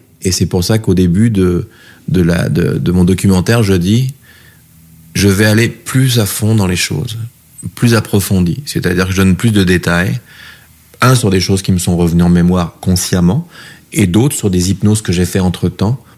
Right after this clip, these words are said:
pour aller chercher des informations complémentaires qui ont été confirmées après par d'autres personnes, puisque pendant que je faisais mon hypnose, euh, de mon côté, David Rousseau faisait son hypnose de son côté. Et lui était en train d'écrire son livre, et moi je faisais mon documentaire. Donc on s'est pas parlé pendant plus de deux mois.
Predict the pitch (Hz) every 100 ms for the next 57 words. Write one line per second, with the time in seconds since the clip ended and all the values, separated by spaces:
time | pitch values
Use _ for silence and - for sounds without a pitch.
0 | - 90 92 90 - 101 117 98 90 92
1 | 92 - 107 98 87 90 85 82 82 -
2 | - _ _ _ - - 107 101 90 92
3 | 107 101 - 95 95 95 87 98 98 98
4 | 87 92 85 87 - 87 90 98 92 85
5 | - 85 - - - - - - 95 101
6 | 107 107 95 - 92 95 92 87 85 -
7 | 92 87 78 80 - _ _ - - -
8 | - - - 87 92 90 85 90 - 143
9 | 151 - - - - _ - - 90 101
10 | 95 92 87 85 - 110 117 - 85 -
11 | 87 85 87 104 90 92 85 82 - -
12 | - _ - - - - - - 160 180
13 | 107 196 98 87 87 92 87 87 82 82
14 | 85 110 120 92 87 90 90 87 85 87
15 | 85 80 - 82 85 90 - - - 107
16 | 113 90 87 - 107 85 95 90 85 85